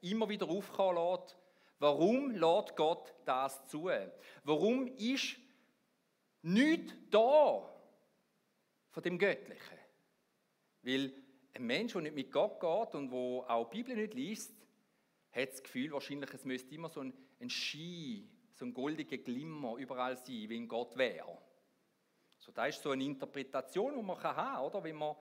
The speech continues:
nicht wirklich weiss, wer Gott ist, was Gott für einen Plan hat.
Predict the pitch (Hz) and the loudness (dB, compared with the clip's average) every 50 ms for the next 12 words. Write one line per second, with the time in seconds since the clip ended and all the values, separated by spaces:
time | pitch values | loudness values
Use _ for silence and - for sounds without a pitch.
0 | - - - - - _ _ 151 156 160 170 185 180 185 190 165 143 127 117 139 | -16 -20 -20 -20 -20 _ _ -8 -4 2 2 2 2 2 -2 4 4 4 4 4
1 | 156 143 - 139 135 139 - - 135 135 139 135 - 151 156 151 - - 131 131 | -2 -2 0 0 0 0 2 4 4 4 4 2 -2 -8 -8 -8 -2 2 2 2
2 | 135 - - - - - - - _ - 127 131 135 135 - 147 135 135 135 - | 2 0 -4 -14 -20 -20 -20 -20 _ 2 4 4 4 2 -2 0 0 0 -2 0
3 | 123 120 110 120 139 170 180 160 170 117 95 92 - - - - | 0 2 2 2 0 -2 -2 -2 -2 -2 -2 -4 -10 -20 -20 -20